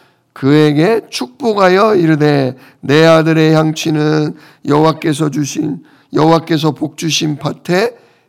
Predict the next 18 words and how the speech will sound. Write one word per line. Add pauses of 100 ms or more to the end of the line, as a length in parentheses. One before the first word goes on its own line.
향취로다. (1120)
하나님은
하늘의
이슬과 (340)
땅의
기름짐이며 (460)
풍성한
곡식과 (280)
포도주를
내게
주시기를 (600)
원하노라. (640)
만민이
너를
섬기고 (300)
열국이
내게
굴복하리니